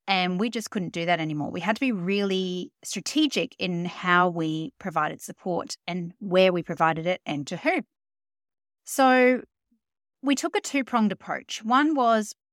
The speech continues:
building self-service as much as possible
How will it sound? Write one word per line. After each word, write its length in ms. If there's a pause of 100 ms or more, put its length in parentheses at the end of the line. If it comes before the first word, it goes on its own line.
(160)
building 420
self-service 960
as 200
much 420
as 80
possible 640